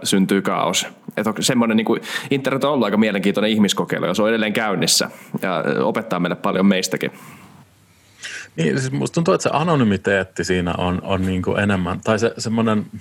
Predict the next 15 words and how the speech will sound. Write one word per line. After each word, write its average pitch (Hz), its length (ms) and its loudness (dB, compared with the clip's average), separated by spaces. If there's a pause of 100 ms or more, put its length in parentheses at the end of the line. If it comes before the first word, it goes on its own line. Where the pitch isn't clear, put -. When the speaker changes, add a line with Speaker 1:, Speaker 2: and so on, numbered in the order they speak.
(240)
Speaker 2:
ilman, 117 680 2 (880)
mikä 117 200 -2
on 107 60 0
consequence 92 680 -4
suomeksi? - 680 -2
Siis - 280 -10
niinku 104 200 -4
ilman 120 160 2
Speaker 1:
Seuraus. 113 540 2
Speaker 2:
seura-, 90 180 -8 (220)
seurauksia, 95 760 0 (520)
niin, 87 540 0 (100)
niin, 95 420 0
niinku 98 320 0
anonyymisti 92 680 2